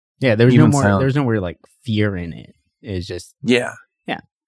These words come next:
Speaker 1: 'cause you had
Speaker 2: You're
Speaker 1: the
Speaker 2: just
Speaker 1: power.
Speaker 2: a shooter
Speaker 1: Like,
Speaker 2: in a
Speaker 1: yeah.
Speaker 2: weird environment.
Speaker 1: Like, even with the character models themselves, everyone was just, like, badass, right? Like, everyone, like,
Speaker 2: Mm-hmm.
Speaker 1: you have your Chris Redfield, who's just, like, a,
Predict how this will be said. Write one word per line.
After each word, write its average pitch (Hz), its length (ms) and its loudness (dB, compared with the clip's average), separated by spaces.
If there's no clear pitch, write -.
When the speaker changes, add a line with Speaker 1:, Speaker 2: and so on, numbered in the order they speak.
Speaker 1:
'cause 104 160 0
you 110 120 4
had 113 200 2
Speaker 2:
You're 117 80 4
Speaker 1:
the 120 60 2
Speaker 2:
just 113 160 2
Speaker 1:
power. 90 100 -2
Speaker 2:
a 87 40 -2
shooter 110 400 4
Speaker 1:
Like, 104 100 4
Speaker 2:
in 98 40 2
a 92 60 2
Speaker 1:
yeah. 92 40 0
Speaker 2:
weird 95 280 2
environment. 82 560 -2
Speaker 1:
Like, 131 140 2
even 175 280 2
with 165 140 0
the 123 80 -4
character 131 320 -4
models 95 300 0
themselves, 101 480 -2
everyone 113 320 -2
was 95 100 -4
just, - 160 -10
like, 90 160 -12
badass, 92 640 -4
right? 98 280 -2
Like, 90 220 -12
everyone, 104 480 -2
like, 95 200 -4
Speaker 2:
Mm-hmm. 85 180 -6
Speaker 1:
you 104 120 -2
have 98 140 -2
your 92 140 -8
Chris - 280 -6
Redfield, 104 460 -6
who's 101 160 -4
just, 98 140 -8
like, 101 140 -6
a, 85 180 -6